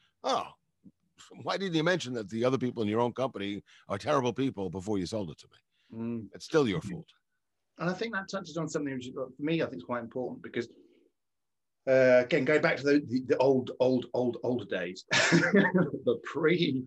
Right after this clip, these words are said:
Speaker 2: pre-
Speaker 1: Twenty nineteen? Yeah.
Speaker 2: <laughs> Yeah, even back there, yeah. Um, but, you know, you always think of the salesman as the, the, the selling the photocopier and all, you know, all the
Speaker 1: Mm-hmm.
Speaker 2: Brian Tracy stuff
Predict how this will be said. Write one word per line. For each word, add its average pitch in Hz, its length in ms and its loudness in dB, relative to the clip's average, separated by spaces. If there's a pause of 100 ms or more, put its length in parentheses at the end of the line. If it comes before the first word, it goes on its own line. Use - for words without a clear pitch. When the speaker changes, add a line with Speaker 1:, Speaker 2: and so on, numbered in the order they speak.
(100)
Speaker 2:
pre- - 180 -6
Speaker 1:
Twenty 156 220 6
nineteen? 131 520 4 (140)
Yeah. 95 120 -10
Speaker 2:
<laughs> - 0 -
Yeah, 151 400 2 (200)
even 190 160 2
back 127 180 4
there, 110 260 0 (380)
yeah. 156 280 8
Um, 147 140 2
but, 170 240 4
you 143 120 4
know, 127 100 6
you 143 180 4
always 151 180 4
think 135 180 0
of 120 80 -4
the 120 80 -2
salesman 113 480 0
as 104 80 -8
the, 107 280 0
the, 117 240 0
the 120 160 0 (440)
selling 123 280 -2
the 117 80 -2
photocopier 113 920 -2
and 117 80 -2
all, 139 120 0
you 156 140 -6
know, 135 140 0
all 139 60 0
the 127 160 4
Speaker 1:
Mm-hmm. 107 80 -12 (220)
Speaker 2:
Brian 135 240 4
Tracy 127 380 0
stuff 120 240 -2